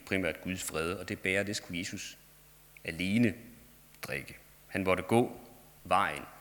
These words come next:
alene. Disciplene, og også Jakob og Johannes, de ville forlade ham, og han ville komme til at dø alene. Pladserne ved højre og venstre side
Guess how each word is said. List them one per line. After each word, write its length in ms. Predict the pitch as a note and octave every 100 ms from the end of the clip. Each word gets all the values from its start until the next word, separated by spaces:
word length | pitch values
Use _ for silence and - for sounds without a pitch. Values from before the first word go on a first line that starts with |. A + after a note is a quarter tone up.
| -
alene. 400 | E2+ D2+ D2+ D2+ - - - - - - - - - -
Disciplene, 480 | - C3 C3 F2 D#2+ - - -
og 120 | -
også 160 | G2+ G#2+
Jakob 300 | F#2 F#2 G2
og 80 | F2+
Johannes, 320 | G2 F2+ -
de 160 | - F#2+
ville 280 | F2 D#2 - - - -
forlade 360 | F2+ C#3 D3+
ham, 180 | G2 F2+ - - - - - - -
og 80 | -
han 100 | E2+
ville 140 | E2
komme 220 | - E2+
til 160 | F2 A#2
at 200 | F2+ -
dø 120 | G#2 G2+ - - - D#2+
alene. 420 | D2+ C#2+ D#2 D#2+ - - - - -
Pladserne 380 | F2+ F2+ F#2 D2+
ved 60 |
højre 200 | D#2+ F#2
og 60 | E2
venstre 240 | F2+ -
side 360 | - G2 B2+